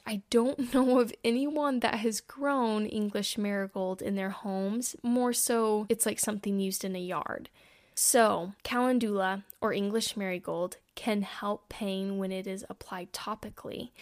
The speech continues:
So you can rub it on insect bites, and it can reduce the pain and swelling. And it's not just, like, taking the plant and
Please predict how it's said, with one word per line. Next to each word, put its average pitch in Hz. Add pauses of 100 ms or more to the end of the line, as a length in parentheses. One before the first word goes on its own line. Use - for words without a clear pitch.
(140)
So -
you 214
can 220
rub 202
it 196
on 180
insect 254
bites, 240
and 208
it -
can 208
reduce 190
the 202
pain 185
and 185
swelling. 226 (160)
And 226
it's -
not 311
just, -
like, 254
taking 214
the 202
plant 185
and 170